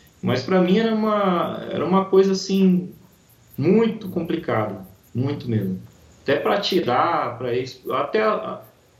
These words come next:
A sonoridade que eu tinha nesse, é, na execução era muito ruim também.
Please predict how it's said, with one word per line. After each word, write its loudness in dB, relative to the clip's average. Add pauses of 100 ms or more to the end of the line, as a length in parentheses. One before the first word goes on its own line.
(240)
A 0
sonoridade 0
que -2
eu 2
tinha -2
nesse, -8 (220)
é, 0
na 2
execução 0
era 0 (640)
muito 2
ruim 0
também. -4